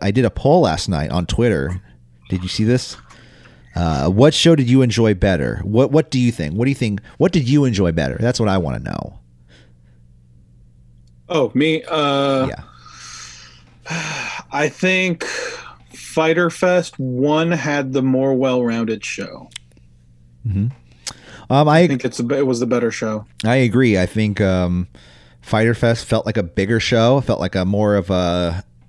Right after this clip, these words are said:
Speaker 1: like, an actual special edition as opposed to N X T where they were just like,
Speaker 2: It was one match. It was one
Speaker 1: "Oh,
Speaker 2: match to me.
Speaker 1: we're wearing
Speaker 2: It was
Speaker 1: red, white, and blue this week."
Speaker 2: Yeah.
Speaker 1: So, uh, but the online poll,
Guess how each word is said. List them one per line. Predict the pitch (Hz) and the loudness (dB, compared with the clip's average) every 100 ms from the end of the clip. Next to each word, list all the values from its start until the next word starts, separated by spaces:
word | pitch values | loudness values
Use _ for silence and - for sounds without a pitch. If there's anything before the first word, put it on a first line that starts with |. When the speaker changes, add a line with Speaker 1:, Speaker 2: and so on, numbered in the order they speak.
| _ | _
Speaker 1:
like, | 92 90 | -6 -6
an | 87 | -4
actual | 92 - 98 | -6 -4 -4
special | - - 95 - 92 | -4 -4 -2 0 -2
edition | 80 92 95 120 113 | 0 0 0 0 0
as | 95 | -2
opposed | 92 98 95 - | 0 0 0 -2
to | - 98 | -4 -2
N | 98 95 | -2 -2
X | - | -4
T | - 107 | -2 0
where | 104 | 0
they | 95 | 2
were | 95 95 | 0 0
just | 87 - | -2 -2
like, | 90 - - - - - | -4 -6 -16 -20 -10 2
Speaker 2:
It | |
was | 156 135 | 2 4
one | 131 120 | 2 2
match. | 110 104 - - - | 0 -4 -10 -14 -8
It | 247 | 0
was | |
one | 311 | 2
Speaker 1:
"Oh, | 330 320 302 247 123 - | 4 4 4 2 0 -2
Speaker 2:
match | - | -10
to | - | -18
me. | 214 214 | -14 -2
Speaker 1:
we're | 269 370 277 | 2 2 4
wearing | 196 175 170 | 2 4 4
Speaker 2:
It | |
was | 156 | 4
Speaker 1:
red, | 175 | 4
white, | 208 240 | 2 2
and | 302 | 2
blue | 285 381 370 | 4 4 4
this | 226 175 | 4 4
week." | 165 120 95 80 - - - - - - - _ - | 2 2 0 -4 -8 -8 -14 -20 -20 -20 -20 _ -12
Speaker 2:
Yeah. | 240 82 - - | -10 -10 -12 -14
Speaker 1:
So, | - 110 98 98 - - | -2 2 2 2 -2 0
uh, | 120 123 | 4 4
but | 113 156 156 | 6 4 6
the | 151 | 2
online | 170 175 151 | 4 4 2
poll, | 123 147 156 147 143 | 2 6 6 4 0